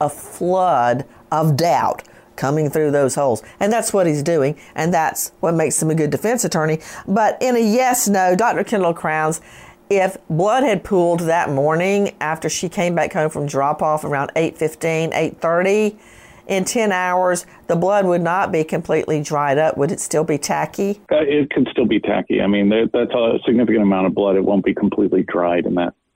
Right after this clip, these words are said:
Speaker 2: time frame.
Speaker 1: Okay, uh, as Mark Sherman wants us to, you asked for it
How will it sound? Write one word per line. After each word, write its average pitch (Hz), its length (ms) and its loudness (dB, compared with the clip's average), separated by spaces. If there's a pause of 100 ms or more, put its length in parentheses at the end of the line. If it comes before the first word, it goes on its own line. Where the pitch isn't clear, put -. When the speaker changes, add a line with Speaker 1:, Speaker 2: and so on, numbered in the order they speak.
(180)
Speaker 2:
time 170 220 -2
frame. - 380 -6
Speaker 1:
Okay, 247 580 2
uh, 247 300 0 (240)
as 294 260 0
Mark 311 220 2
Sherman 277 420 0
wants 202 380 0
us 320 320 0
to, 359 480 2 (460)
you 277 220 2
asked 381 340 0
for 254 300 4
it - 180 -2